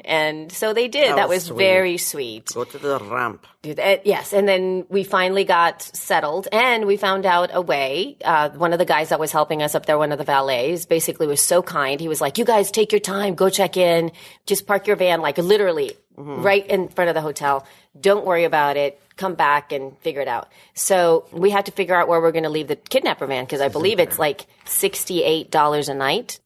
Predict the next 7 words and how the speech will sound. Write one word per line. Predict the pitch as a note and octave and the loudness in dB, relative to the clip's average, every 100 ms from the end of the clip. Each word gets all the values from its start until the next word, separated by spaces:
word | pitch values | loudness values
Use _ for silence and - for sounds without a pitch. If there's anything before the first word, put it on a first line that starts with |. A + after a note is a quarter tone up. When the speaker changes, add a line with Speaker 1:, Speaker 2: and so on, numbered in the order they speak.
| - | -2
Speaker 1:
to | G#3 G3 | -2 -2
park. | - F#3+ | 0 2
Speaker 2:
That's | F#3 E3+ - | 2 0 0
not | C#3+ A#2+ | 0 0
right. | G2+ G2 G2 - | -2 -2 -2 -4
Speaker 1:
Yeah. | - D#3+ - - | -2 -2 -2 -4
Speaker 2:
Eighteen. | D#3+ D#3+ - E3+ D3 C#3+ | -2 -2 -2 -2 -2 -6